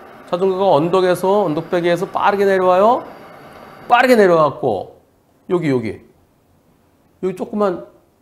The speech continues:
여기 인도턱, 여기 자전거 타고 쏙 올라갈 수 있도록, 네, 요렇게 여기 딱 있네. 시커먼 거 하나 딱 있네요. 요거. 아마 자전거 요거 타고 그냥 쫙 올라가려고 그랬나 봐요. 불박차랑 부딪혔나요? 안 부딪혔나요?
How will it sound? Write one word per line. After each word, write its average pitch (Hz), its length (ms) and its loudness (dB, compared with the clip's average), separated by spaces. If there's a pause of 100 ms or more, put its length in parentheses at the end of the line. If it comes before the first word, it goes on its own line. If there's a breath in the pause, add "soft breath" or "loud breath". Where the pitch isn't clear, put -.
(360)
여기 180 120 -2
인도턱, 196 600 -2 (200)
여기 202 280 2
자전거 196 400 0
타고 196 220 -6
쏙 233 580 -2
올라갈 180 300 2
수 180 100 -10
있도록, 170 600 -4
네, 131 160 0
요렇게 139 520 -6 (1700 soft breath)
여기 165 140 -2
딱 127 160 -2
있네. 117 180 -2
시커먼 143 300 -4
거 107 60 -6
하나 113 160 -6
딱 107 160 -10
있네요. 90 320 -8 (120)
요거. - 240 -20 (420 loud breath)
아마 139 220 -4
자전거 160 440 -4
요거 131 320 -4
타고 160 160 -12
그냥 208 320 -4
쫙 - 340 -2
올라가려고 185 380 4
그랬나 120 260 -2
봐요. 87 240 -12 (1200 soft breath)
불박차랑 160 520 -2
부딪혔나요? 190 440 -2
안 214 80 -2
부딪혔나요? 185 480 -4